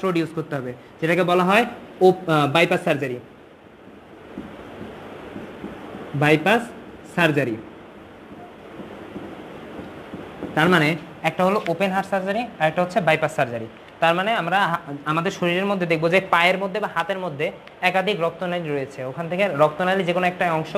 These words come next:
কেটে ওইটাকে সাধারণত bypass করতে পারবো। ওখানে আলাদা একটা extra নালী লাগানোর মাধ্যমে সেটাকে bypass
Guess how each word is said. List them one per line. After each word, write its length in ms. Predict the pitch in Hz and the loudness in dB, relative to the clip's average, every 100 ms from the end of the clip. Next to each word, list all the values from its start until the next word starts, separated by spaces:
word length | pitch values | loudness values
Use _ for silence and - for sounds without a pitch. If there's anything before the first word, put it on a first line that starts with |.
| 185 | 2
কেটে 320 | 196 185 226 - - - 170 | 2 6 4 4 -8 -6 0
ওইটাকে 300 | 165 190 208 | 2 2 2
সাধারণত 320 | 180 180 190 | 0 0 2
bypass 340 | 165 165 160 - | 4 4 2 -2
করতে 180 | 151 143 | -4 0
পারবো। 280 | 131 117 120 - - | 0 -2 -8 -10 -8
ওখানে 260 | 156 180 214 - | -4 -4 -4 0
আলাদা 280 | 156 170 190 | 4 6 4
একটা 180 | 180 180 | 2 -4
extra 300 | 147 - 175 | -4 -4 0
নালী 240 | 165 180 | 2 4
লাগানোর 340 | 175 180 185 | 4 2 0
মাধ্যমে 320 | 185 165 202 233 | -2 -2 -4 -4
সেটাকে 220 | 180 170 | -6 0
bypass 340 | 160 165 156 | 2 2 0